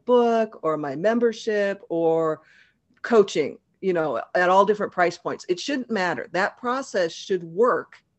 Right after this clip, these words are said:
no matter what. And I'm not seeing a <laughs> lot of that online. And the other thing I'm not seeing a lot of are people that are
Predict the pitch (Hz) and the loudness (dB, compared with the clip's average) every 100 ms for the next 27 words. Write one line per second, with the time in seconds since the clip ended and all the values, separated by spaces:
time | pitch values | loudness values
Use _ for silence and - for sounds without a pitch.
0 | _ 180 180 175 165 156 151 160 - - | _ -6 -2 -2 -2 -4 -4 -4 -4 -8
1 | _ _ _ _ _ 180 190 190 208 285 | _ _ _ _ _ -4 0 0 2 2
2 | 302 - 330 359 311 226 - 262 226 202 | 0 -4 -2 0 4 4 6 4 2 4
3 | 202 170 160 - - 185 180 175 196 208 | 6 6 2 -2 -2 0 2 2 2 2
4 | 156 101 185 240 _ _ _ _ - 226 | 0 -2 -6 -10 _ _ _ _ -2 0
5 | 240 277 370 381 247 196 190 175 - - | 0 -2 -4 -6 -4 -4 -4 -6 -8 -12
6 | 196 190 175 170 165 165 170 160 - - | -8 -6 -6 -4 -4 -2 -2 -2 -10 -4
7 | 165 160 160 - 240 233 240 220 214 208 | 0 0 -4 -8 -6 -6 0 0 0 -2
8 | - 175 175 170 160 - 165 160 160 156 | -4 -2 0 -2 -4 -4 -2 -2 -2 -2
9 | 156 | -6